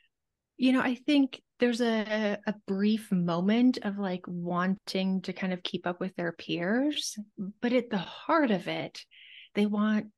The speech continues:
that connection and they want that love and they want that quality time and those experiences and those moments of connection. And in actuality, like, most of those things aren't expensive.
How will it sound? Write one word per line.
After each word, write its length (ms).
that 220
connection 680
and 140
they 80
want 280
that 200
love 260
and 100
they 80
want 200
that 160
quality 540
time 440
and 160
those 160
experiences 960
and 140
those 160
moments 560
of 140
connection. 720
And 440
in 120
actuality, 720
like, 180
most 260
of 100
those 240
things 440
aren't 320
expensive. 760